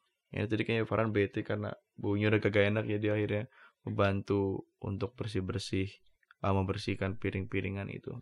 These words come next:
Thank you, Farhan. Terus luar biasa, sangat membantunya sih. "Bro, ini gue bersih-bersih ya, bro, tapi gue pakai masker," katanya. <laughs> Kayak beracun gitu ya. Memang ternyata beberapa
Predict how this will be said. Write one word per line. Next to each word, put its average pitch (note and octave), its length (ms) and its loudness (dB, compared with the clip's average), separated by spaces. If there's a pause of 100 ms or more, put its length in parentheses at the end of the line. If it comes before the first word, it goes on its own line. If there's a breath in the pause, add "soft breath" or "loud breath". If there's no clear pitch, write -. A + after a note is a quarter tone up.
Thank A2+ 160 -6
you, A2 80 -4
Farhan. G#2 320 -4 (240)
Terus - 400 -12 (300)
luar G2+ 320 -4
biasa, G2+ 480 -2
sangat G2+ 320 -8
membantunya G2 640 -2
sih. G2 160 -8 (640 loud breath)
"Bro, B2 160 8
ini C3 80 8
gue B2 120 8
bersih-bersih A2 420 4
ya, - 40 2
bro, A2+ 180 2
tapi A2+ 180 -4
gue A2+ 140 2
pakai G#2+ 200 2
masker," G#2+ 440 4
katanya. G2+ 280 -2
<laughs> - 260 -14 (2000 loud breath)
Kayak A#2 180 4
beracun G#2+ 480 6
gitu A#2 180 2 (140)
ya. - 20 2 (340 loud breath)
Memang A#2+ 320 4
ternyata D3 640 6 (480 loud breath)
beberapa A2+ 1000 6